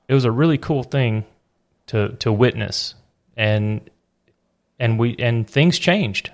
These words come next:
Um, I mean, we were on the verge of a, you know, a pretty serious vape ban, um,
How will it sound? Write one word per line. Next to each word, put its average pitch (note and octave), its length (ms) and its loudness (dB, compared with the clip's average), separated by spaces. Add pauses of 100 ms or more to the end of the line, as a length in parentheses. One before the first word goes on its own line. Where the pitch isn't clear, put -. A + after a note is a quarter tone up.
(280)
Um, G2+ 480 0
I A2 60 -2
mean, G#2+ 200 2
we A2+ 100 4
were C#3+ 180 2
on C#3 80 2
the B2 80 0
verge A#2+ 360 0
of G#2 120 -2
a, G2+ 240 0 (180)
you A2+ 120 -8
know, G#2 260 0 (420)
a G#2+ 120 2
pretty C3+ 320 -2
serious A#2+ 580 0
vape A#2 340 0
ban, G#2 460 0 (540)
um, F#2+ 400 -2